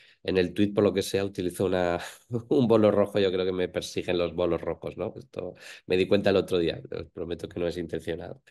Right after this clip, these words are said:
Y, y de pronto a las cuarenta y ocho horas de ese tuit, en el que yo pedía un poco de ayuda, a ver si podíamos mon-, montar algo, ¿no? Emprender algo, lanzamos frenalacurva punto net,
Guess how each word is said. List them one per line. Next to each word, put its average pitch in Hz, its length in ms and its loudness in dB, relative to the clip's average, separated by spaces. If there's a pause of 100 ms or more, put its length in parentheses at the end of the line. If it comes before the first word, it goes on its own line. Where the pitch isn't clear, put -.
(720)
Y, 110 580 8 (500)
y 101 100 -2
de 101 140 4
pronto 104 460 2
a 101 60 4
las 101 180 -2
cuarenta 90 340 -2
y 92 60 0
ocho 95 220 -4
horas 95 180 0
de 98 80 -2
ese 92 200 -2
tuit, 117 360 0
en 87 80 -6
el 85 120 -4
que 87 120 -2
yo 85 160 2
pedía 90 260 2
un 85 80 -2
poco 85 240 -2
de 85 80 0
ayuda, 95 340 2
a - 20 2
ver 85 120 0
si - 120 -12
podíamos 85 680 -2
mon-, 82 240 -4
montar 85 360 -2
algo, 95 260 2
¿no? 90 100 0
Emprender 87 460 -2
algo, 95 380 0
lanzamos 92 320 -4
frenalacurva 90 600 0
punto 90 320 -2
net, 101 360 0